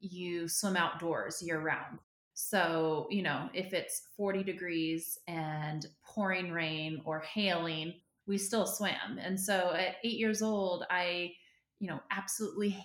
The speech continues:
hated it in December and January and February. Um, and I would wanna quit. And my parents always said that you had to dedicate yourself to something, uh,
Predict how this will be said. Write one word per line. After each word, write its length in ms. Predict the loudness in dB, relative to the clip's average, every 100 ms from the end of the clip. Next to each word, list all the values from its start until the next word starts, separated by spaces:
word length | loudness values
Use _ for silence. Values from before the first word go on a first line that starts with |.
| 0
hated 340 | 2 4 2
it 180 | 0 -4 -2
in 120 | 0
December 540 | 0 0 0 0 2
and 260 | 0 0 0
January 560 | 0 -2 -4 -8 -8 -10
and 120 | -8
February. 720 | -4 -4 -4 -8 -8 -10 -12 _ _ _ -2
Um, 580 | 0 2 2 2 -2 -2
and 680 | -2 0 2 2 2 0 -2 -4 -8 -16 _ _ -2
I 320 | 4 4 4
would 160 | 4 2
wanna 280 | 2 0 0
quit. 260 | 2 2 2
And 320 | 2 2 0 0
my 140 | 2
parents 760 | 4 4 4 4 2 -2 -4 -2 6
always 440 | 6 8 6 4
said 180 | 2 2
that 100 | 4
you 80 | 4
had 100 | 4
to 60 |
dedicate 380 | 4 2 2 -2
yourself 420 | -2 -2 -2 -4
to 80 | -4
something, 460 | -4 -4 -4 -6 -8 -14 -20 -8
uh, 160 | -4